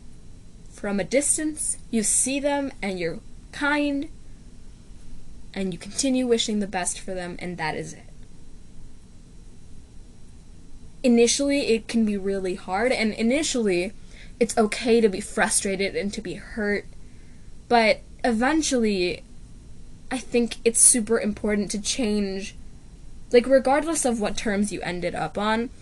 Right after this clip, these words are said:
I think sometimes it's really helpful to be like, to go from, "I hate this person," to being like, "I don't like what happened between us, and I don't want to associate myself with this person anymore,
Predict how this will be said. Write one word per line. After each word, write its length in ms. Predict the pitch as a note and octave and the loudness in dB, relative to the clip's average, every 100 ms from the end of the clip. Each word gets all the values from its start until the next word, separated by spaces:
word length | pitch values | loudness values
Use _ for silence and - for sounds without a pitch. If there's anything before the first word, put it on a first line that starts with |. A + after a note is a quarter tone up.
| - - | -16 -2
I 80 | A3 | 0
think 200 | A3 A3+ | 4 4
sometimes 320 | A3 A3 G#3 | 4 2 2
it's 200 | G3+ - | 0 -4
really 420 | G3 G3 G3 G3 | 0 2 2 2
helpful 640 | - - E3+ D#3+ - A3+ A3 | -2 -4 -4 -4 -4 -2 0
to 100 | G#3+ | -2
be 160 | G3 F#3+ | 0 0
like, 320 | F3 D#3+ - - - - - - - - - - | 2 0 -6 -14 -16 -16 -16 -16 -16 -16 -16 -4
to 100 | - | 0
go 180 | A3 G#3+ | 2 2
from, 220 | G#3+ G3+ G3+ | 0 0 0
"I 100 | G3+ | -2
hate 320 | - G#3+ E3+ | 0 -4 -4
this 160 | G#3+ - | -4 -4
person," 320 | A3+ A#3 G#3+ | 0 0 0
to 100 | G#3 | -2
being 280 | F#3 G3 F3+ | -2 -2 -4
like, 200 | F3+ - - - - - - - | -6 -10 -16 -16 -16 -16 -14 2
"I 120 | A#3 | 4
don't 280 | G#3+ G#3+ G#3 | 6 2 2
like 240 | F#3 G3 | 2 2
what 120 | - G3+ | 0 -4
happened 500 | F#3 F#3 G3+ G3 G3 G#3+ | -2 -2 -2 -2 -4 -4
between 420 | G#3 G3+ G#3+ G3 | -4 -4 -4 0
us, 400 | B3 F#4 - - - - - - - - - - - | -2 -2 -8 -10 -14 -14 -14 -12 -12 -12 -10 -12 -2
and 360 | A#3 A3+ G#3 F#3+ - | 2 4 4 0 -2
I 140 | G3+ | -2
don't 560 | F#3+ - G#3 G#3 E3 - | -2 0 0 0 -4 -4
want 180 | G3 F#3 | -4 -4
to 120 | G#3 | -4
associate 580 | G3+ - G#3 - A3+ A3+ | -2 0 0 2 4 4
myself 380 | B3 C4 C4+ C4+ | 2 0 0 -2
with 100 | C#4 | -2
this 140 | C#4 | 0
person 280 | - C4+ C#4 | 0 -2 -4
anymore, 500 | C4 C4 C4 B3+ C4 | -2 0 0 -2 -4